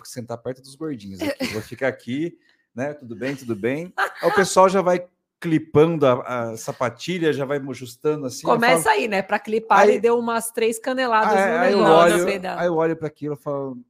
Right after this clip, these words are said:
Speaker 1: "Meu, o banco sobe e desce. Nossa, o, o guidão, de repente, vocês estão tudo pronto?" Eu falei, "Tô." Aí eu segurei assim, <laughs> "Tô, tô pronto." E aí ele fala, "Vamos lá, murcha a barriga e não sei o quê,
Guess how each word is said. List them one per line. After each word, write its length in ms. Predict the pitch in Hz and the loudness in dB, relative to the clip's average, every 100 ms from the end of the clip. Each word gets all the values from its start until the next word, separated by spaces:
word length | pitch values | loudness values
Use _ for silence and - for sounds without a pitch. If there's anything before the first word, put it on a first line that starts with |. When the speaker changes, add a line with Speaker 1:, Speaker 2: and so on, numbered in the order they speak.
| _ | _
Speaker 1:
"Meu, 260 | 185 202 131 | -8 -4 -4
o 220 | 120 143 | -6 -8
banco 360 | 135 165 165 | -4 -4 -6
sobe 380 | 170 - 165 185 | -18 -10 -8 -8
e 20 | |
desce. 640 | 160 117 117 151 - 110 117 - | -10 -6 -6 -8 -12 -20 -20 -14
Nossa, 320 | 175 - - - | -14 -12 -14 -10
o, 540 | 147 143 139 139 139 | -8 -6 -8 -10 -14
o 60 | 139 | -10
guidão, 440 | 160 117 139 160 | -10 -4 -2 -2
de 100 | 156 | -4
repente, 300 | 160 175 170 | -6 -6 -10
vocês 220 | 165 226 | -10 -12
estão 140 | 220 247 | -6 -8
tudo 220 | 254 220 | -6 -10
pronto?" 360 | 220 247 240 - | -2 0 0 -6
Eu 40 | |
falei, 160 | 175 170 | -10 -6
"Tô." 320 | 151 117 - | -4 -6 -6
Aí 140 | 127 151 | -6 -4
eu 60 | |
segurei 400 | 147 - 175 165 | -4 -4 0 2
assim, 180 | 165 175 | 2 2
<laughs> 420 | 247 - - - | -2 -2 -12 -4
"Tô, 180 | 180 160 | 2 2
tô 120 | 175 | 2
pronto." 440 | 165 175 135 - 107 _ _ _ _ _ | 2 4 4 -2 -16 _ _ _ _ _
E 120 | 151 175 | 0 2
aí 120 | 190 | 2
ele 140 | 185 | 0
fala, 240 | 180 170 156 | -2 -2 0
"Vamos 260 | 208 214 | -2 -2
lá, 400 | 196 220 220 208 _ _ - 160 | -2 -2 -2 -4 _ _ -18 -6
murcha 300 | 240 240 240 | -6 -4 -4
a 20 | |
barriga 840 | 214 147 190 220 220 185 208 190 - - | -2 -4 -4 -2 -2 0 0 0 -6 -10
e 100 | 220 | -8
não 100 | 214 | -6
sei 180 | - 220 | 0 -2
o 60 | |
quê, 520 | 214 202 220 220 220 | 0 -2 0 0 -2